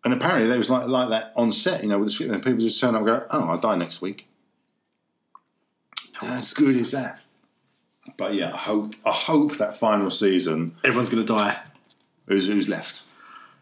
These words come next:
Speaker 2: <sighs> Who survives? I don't know.
Speaker 1: Drink water.
Speaker 2: I don't know.
Speaker 1: Drinkage.
Speaker 2: Who?
Speaker 1: What's his name?
Speaker 2: Pete Dinklage.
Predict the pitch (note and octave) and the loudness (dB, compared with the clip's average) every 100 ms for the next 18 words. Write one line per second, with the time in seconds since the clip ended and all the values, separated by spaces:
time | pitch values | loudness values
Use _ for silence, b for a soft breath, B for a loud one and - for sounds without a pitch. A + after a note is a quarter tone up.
0 | - - - - - - - - - - | -12 -8 -8 -10 -12 -14 -16 -18 -18 -16
1 | - - B2+ C3 - G#2 G2 F#2 G#2+ G#2+ | -12 -2 0 2 2 0 -2 -2 -4 -2
2 | A#2 G#2+ F#2 - F#2+ D#2 D2+ D2 - _ | 0 0 -4 -8 -8 -6 -6 -8 -14 _
3 | _ _ _ - - b b b b b | _ _ _ -18 -18 b b b b b
4 | b b _ - G#2+ A2+ A2+ - - - | b b _ -16 -8 -4 -2 -4 -8 -12
5 | - _ _ _ _ _ _ _ G#2 F#3+ | -16 _ _ _ _ _ _ _ -2 -2
6 | - - _ - F2 F#2 G2 G2 F#2 _ | -2 -8 _ -12 -10 -6 -6 -6 -10 _
7 | - B2+ B2+ B2 G2+ E2+ - | -2 0 2 0 -4 -8 -10